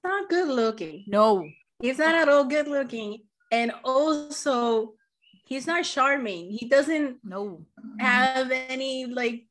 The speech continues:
Speaker 1: personality whatsoever that you can discern, that you're like, "Yeah, I can
Speaker 2: Scummy.
Speaker 1: see why people will be attracted to you."
Speaker 2: He's scummy. He is,
Speaker 1: Uh-huh.
Speaker 2: you know what he
Speaker 1: Like,
Speaker 2: reminds
Speaker 1: it
Speaker 2: me
Speaker 1: would have
Speaker 2: of?
Speaker 1: makes more, mu-, much more sense if,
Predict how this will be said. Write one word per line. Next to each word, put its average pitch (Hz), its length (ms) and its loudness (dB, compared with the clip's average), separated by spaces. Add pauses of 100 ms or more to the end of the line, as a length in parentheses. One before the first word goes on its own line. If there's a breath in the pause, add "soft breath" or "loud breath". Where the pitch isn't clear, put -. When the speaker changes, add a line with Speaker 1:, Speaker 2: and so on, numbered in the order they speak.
(120)
Speaker 1:
personality 240 1120 -2
whatsoever 226 800 -2
that 208 200 -4
you 214 140 -8
can - 200 -12
discern, 214 720 2
that 214 160 0
you're 208 120 -2
like, 208 360 -2
"Yeah, 226 200 4
I 285 160 2
can 240 80 -2
Speaker 2:
Scummy. 208 120 -4
Speaker 1:
see 233 140 -4
why 208 180 0
people 208 360 -8
will 208 220 -2
be 208 160 0
attracted 185 1000 -2
to 175 80 -8
you." 151 420 -8
Speaker 2:
He's 311 360 -4
scummy. 220 840 -6 (120)
He 302 360 -10
is, 311 60 -4
Speaker 1:
Uh-huh. 262 640 4 (220)
Speaker 2:
you 381 220 -6
know 440 340 -4 (300 soft breath)
what 285 240 -10
he 320 280 -8
Speaker 1:
Like, 277 320 4
Speaker 2:
reminds - 200 -4
Speaker 1:
it 311 100 6
Speaker 2:
me 302 100 0
Speaker 1:
would 359 140 4
have 392 180 6
Speaker 2:
of? 359 80 -6
Speaker 1:
makes 370 420 -4
more, 294 320 2
mu-, 311 420 2
much 269 280 -4
more 277 220 -4
sense 240 640 -2
if, 214 120 -6